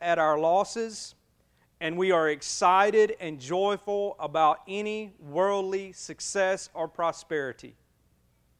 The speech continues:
But when it comes to spiritual matters, oh, how dull we feel. How heavy and hard are our hearts.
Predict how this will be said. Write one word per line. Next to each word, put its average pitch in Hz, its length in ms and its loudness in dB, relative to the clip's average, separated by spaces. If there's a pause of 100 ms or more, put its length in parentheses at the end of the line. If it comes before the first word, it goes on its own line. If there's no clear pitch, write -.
(1300)
But 180 280 2
when 185 180 -2
it 185 160 -4
comes 214 460 0
to 185 140 -6
spiritual 208 680 0
matters, 160 760 -2 (1300)
oh, 180 160 -4
how 170 240 -2
dull 143 460 -2
we 135 160 -10
feel. 131 400 -8 (1800)
How 185 320 2
heavy 160 760 -2
and 156 160 -12
hard 151 520 2
are 156 300 -4
our 151 80 -6
hearts. - 680 -8